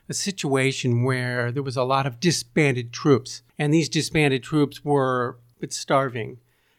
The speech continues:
And they were looking to be reinstated into somebody's army, anybody's army that they could. In the meantime, the, the central government was trying to move on a path of modernization.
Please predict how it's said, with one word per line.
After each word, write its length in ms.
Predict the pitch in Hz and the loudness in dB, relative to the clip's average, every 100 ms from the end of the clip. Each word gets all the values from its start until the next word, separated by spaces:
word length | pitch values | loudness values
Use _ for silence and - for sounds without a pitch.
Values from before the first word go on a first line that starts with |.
| _ | _
And 760 | 160 143 135 123 131 143 175 156 | -6 -4 -4 -6 -8 -10 -10 -4
they 220 | 151 147 | -2 0
were 400 | 131 127 123 123 | 0 0 -4 -6
looking 380 | 143 180 170 131 | -2 0 2 2
to 80 | 131 | 2
be 180 | 135 | 0
reinstated 640 | 127 135 123 - 143 123 123 | 0 0 0 2 2 2 0
into 240 | 120 123 | -2 -4
somebody's 520 | - 175 160 135 113 | -4 -2 0 0 -2
army, 440 | 123 123 117 123 160 | -2 -4 -4 -6 2
anybody's 500 | 180 160 113 113 123 | 4 4 2 -2 -4
army 300 | 120 120 123 | -6 -8 -10
that 180 | 127 | -10
they 140 | 117 117 | -10 -14
could. 480 | 120 156 143 123 - - - - - | -4 2 2 0 -8 -20 -20 -20 -2
In 100 | 170 | 4
the 60 | 156 | 8
meantime, 640 | 156 208 214 151 147 135 | 8 8 6 2 2 2
the, 420 | 131 131 131 131 139 | 0 0 -2 -2 -4
the 200 | 143 123 | -6 -6
central 380 | 117 170 175 | -2 0 0
government 400 | 139 143 147 151 | -2 0 0 -4
was 200 | 170 143 | -4 -8
trying 460 | - - 151 147 143 | -6 -2 0 0 -2
to 380 | 147 127 131 127 | -2 -2 -2 -4
move 420 | 147 147 143 143 | -4 -2 0 0
on 120 | 139 | 0
a 60 | 120 | -2
path 340 | 123 131 120 | -2 -4 -4
of 60 | 120 | -4
modernization. 960 | 127 123 120 117 123 151 160 - 110 | -2 -2 -2 -4 -2 -2 -2 -4 -10